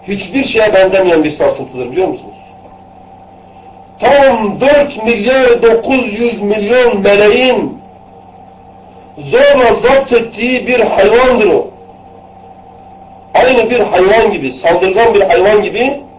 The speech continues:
mahşer meydanına getirildiği zaman. Çünkü Müslim'de geçen hadiste, Sahih Müslim'de, "Yetmiş bin zincirle getirilir." diyor. Her bir zincirinde yetmiş bin melek vardır, o meleklerin büyü-, büyüklüğünü de Allah bilir.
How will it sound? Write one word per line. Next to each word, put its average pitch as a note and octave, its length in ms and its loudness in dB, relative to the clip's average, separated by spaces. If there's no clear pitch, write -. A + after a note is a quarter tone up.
mahşer A#3+ 520 2
meydanına G#3 420 4
getirildiği F#3+ 560 0
zaman. - 280 2
Çünkü A#3+ 240 -4
Müslim'de G#3 500 -2
geçen A3+ 320 0
hadiste, G3+ 380 0
Sahih G3+ 280 0
Müslim'de, F#3+ 600 0
"Yetmiş A#3+ 720 -4
bin B3+ 220 -2
zincirle A3 580 -2
getirilir." G#3+ 600 0
diyor. F3 240 2
Her A#3+ 300 0
bir A#3 100 -2
zincirinde G#3 500 -2
yetmiş A3 500 -2
bin G#3 140 -2
melek A#3+ 300 2
vardır, G#3 300 4
o G3 40 2
meleklerin F#3+ 480 0
büyü-, F#3+ 360 -8
büyüklüğünü F#3+ 380 -6
de G3 80 2
Allah F3 300 0
bilir. - 240 -16